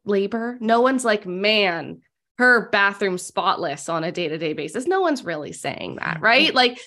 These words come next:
Speaker 1: no one's getting an award for making dinner. No wife is <laughs> getting an award for making their kids lunch. And so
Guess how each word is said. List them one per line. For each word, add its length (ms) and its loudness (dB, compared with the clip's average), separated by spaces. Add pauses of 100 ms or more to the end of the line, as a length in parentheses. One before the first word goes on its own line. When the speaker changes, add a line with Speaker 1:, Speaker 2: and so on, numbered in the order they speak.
(120)
Speaker 1:
no 240 6
one's 260 4
getting 300 2
an 80 2
award 360 0
for 120 -10
making 360 -6
dinner. 380 -6
No 200 6
wife 300 4
is 100 -4
<laughs> 60 -4
getting 220 4
an 80 2
award 480 -2
for 240 -4
making 380 -4
their 140 -4
kids 520 -8
lunch. 580 -6 (840)
And 200 4
so 520 2